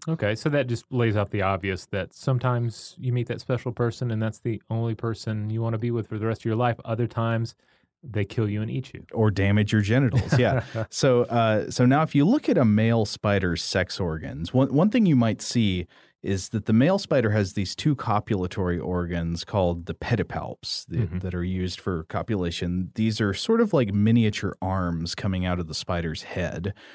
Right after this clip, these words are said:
Speaker 2: Also, it is likely that these organs will be damaged in mating. So essentially, the male spider has two detachable penises available for his mating budget,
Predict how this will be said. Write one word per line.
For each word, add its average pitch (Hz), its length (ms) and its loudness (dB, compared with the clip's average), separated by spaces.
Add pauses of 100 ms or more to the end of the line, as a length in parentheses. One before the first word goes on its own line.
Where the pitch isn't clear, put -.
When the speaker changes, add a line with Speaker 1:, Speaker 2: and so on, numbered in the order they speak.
(460)
Speaker 2:
Also, 196 520 4
it 135 140 2
is 120 180 2
likely 208 580 0
that 165 220 -2
these 131 200 0
organs 120 460 4
will 117 120 2
be 101 160 0
damaged 101 760 0
in 87 220 -2
mating. 82 540 -6 (300)
So - 140 2
essentially, 226 520 4
the 120 160 4
male 156 360 4
spider 120 500 2
has 101 340 0
two 185 360 2
detachable 120 920 0
penises 98 680 2
available 98 600 0
for 101 240 -2
his 95 220 -2
mating 98 440 2
budget, 110 480 0